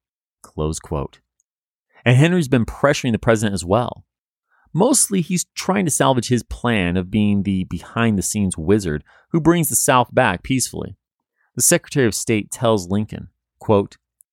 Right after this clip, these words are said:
"Whatever policy we adopt, it must be somebody's business to pursue and direct it incessantly." Close quote. Of course, Henry wants that somebody to be him. Uh, no.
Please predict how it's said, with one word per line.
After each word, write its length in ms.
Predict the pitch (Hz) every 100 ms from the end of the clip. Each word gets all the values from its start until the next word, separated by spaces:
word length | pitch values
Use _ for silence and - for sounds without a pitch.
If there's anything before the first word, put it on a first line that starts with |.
| _ _ _ _ _ -
"Whatever 300 | 180 202 196
policy 500 | - 170 147 - 92
we 160 | 95
adopt, 480 | 85 104 98 - - _ _
it 120 | - -
must 320 | 165 185 -
be 160 | 147
somebody's 800 | 120 - - 156 196 175 135 107
business 440 | - 120 110 82 -
to 80 | -
pursue 560 | 107 - - 147 143 -
and 160 | 120
direct 440 | 107 95 117 143 -
it 140 | - _
incessantly." 880 | 101 - - 147 143 - - 127 - _ _ _ _ _ _ _
Close 280 | - 104 80
quote. 420 | - 117 90 - _ _ _ _ _
Of 100 | -
course, 560 | - 165 92 - - -
Henry 220 | 202 165
wants 240 | 143 131 -
that 240 | 110 95
somebody 800 | - - 110 110 117 120 120 127 - -
to 180 | 95
be 180 | 80 76
him. 360 | 80 80 60 62 _ _ _ _ _ _ _ _ _ _ _
Uh, 380 | 104 98 95 92 -
no. 480 | - 78 69 62 -